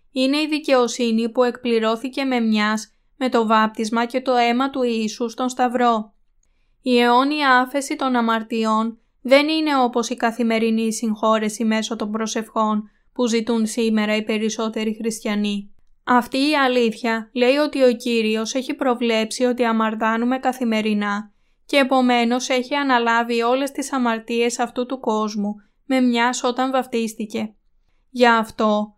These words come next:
ο Πατέρας Θεός ικανοποίησε όλη την δικαιοσύνη Του με το βάπτισμα και την σταύρωση του Ιού. Όλη η δικαιοσύνη του Θεού έχει ολοκληρωθεί, επειδή ο Ιησούς βαφτίστηκε,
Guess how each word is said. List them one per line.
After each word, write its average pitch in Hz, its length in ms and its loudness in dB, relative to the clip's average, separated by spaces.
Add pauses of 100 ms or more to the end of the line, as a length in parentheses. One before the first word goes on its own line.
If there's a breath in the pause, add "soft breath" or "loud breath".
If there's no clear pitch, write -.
ο 240 160 0
Πατέρας 247 520 2
Θεός 220 600 -2
ικανοποίησε 240 920 -2
όλη 262 280 0
την 294 160 -4
δικαιοσύνη 226 800 -2
Του 208 260 -6 (260)
με 247 160 -2
το 240 160 2
βάπτισμα 220 580 0
και 240 140 -4
την 240 160 -2
σταύρωση 233 600 -2
του 262 140 -4
Ιού. 240 520 0 (800)
Όλη 247 280 4
η 294 60 0
δικαιοσύνη 254 720 0
του 285 160 -4
Θεού 226 380 2
έχει 226 220 -2
ολοκληρωθεί, 220 1040 0 (320)
επειδή 240 460 2
ο 285 100 4
Ιησούς 247 540 -2
βαφτίστηκε, 226 920 -2